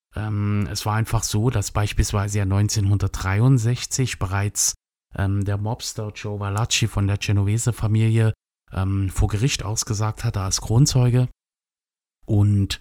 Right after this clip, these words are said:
es ging damals eine Angst drum, dass vielleicht einige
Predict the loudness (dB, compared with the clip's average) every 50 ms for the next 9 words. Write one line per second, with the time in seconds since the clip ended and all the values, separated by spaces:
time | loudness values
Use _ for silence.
0 | -12 _ _ _ _ _ _ _ -2 -2 0 4 4 6 6 6 6 8 8 6
1 | 6 6 4 4 4 4 6 6 6 6 6 4 2 2 4 4 4 4 2 0
2 | -2 _ _ _ _ _ _ _ _ 2 2 2 2 2 0 0 -2 -4 -6 -12
3 | -16 -8 -4 -2 0 0 0 -2 -2 -4 -6 -8 -12 -10 -6 -4 -2 -2 -2 -2
4 | -4 -4 -4 -4 -4 -4 -6